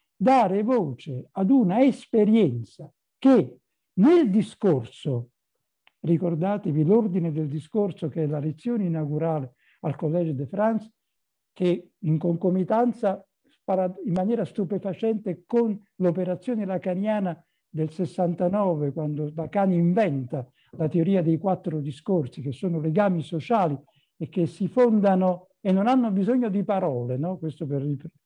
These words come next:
riprendere una cosa che aveva detto prima Giancarlo. Ebbene, per cui c'è una grande, diciamo, s-, vicinanza fra queste due posizioni. Erano vicini anche proprio di stanza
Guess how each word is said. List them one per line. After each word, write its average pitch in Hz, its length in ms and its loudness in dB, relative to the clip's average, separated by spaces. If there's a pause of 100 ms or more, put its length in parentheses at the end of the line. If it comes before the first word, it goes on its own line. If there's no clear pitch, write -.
(180)
riprendere 175 580 2
una 151 180 0
cosa 180 260 -6
che 139 100 -4
aveva 143 180 -4
detto 165 300 -6
prima 165 400 -2 (380)
Giancarlo. 143 1080 -4 (580)
Ebbene, 170 460 4 (180)
per 156 140 -10
cui 185 140 -2
c'è 185 100 -4
una 156 200 0
grande, 196 640 0
diciamo, 170 640 -2
s-, - 240 -16
vicinanza 165 760 0
fra 139 200 -8
queste 143 320 -6
due 156 180 0
posizioni. 156 560 -4 (240)
Erano 160 280 4
vicini 165 420 0
anche 185 280 -4
proprio 160 360 -4
di 156 100 -6
stanza 156 580 -4